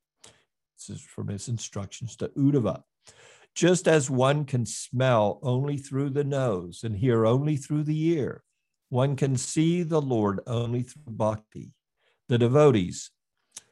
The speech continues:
who have shattered their illusion by the grace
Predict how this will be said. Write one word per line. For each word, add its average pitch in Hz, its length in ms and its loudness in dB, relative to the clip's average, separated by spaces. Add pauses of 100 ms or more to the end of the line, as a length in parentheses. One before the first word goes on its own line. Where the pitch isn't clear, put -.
(140)
who 135 140 4
have 123 240 4
shattered 156 600 -2
their 151 200 2
illusion 151 640 -4
by 95 200 -6
the 104 100 -6
grace 113 560 0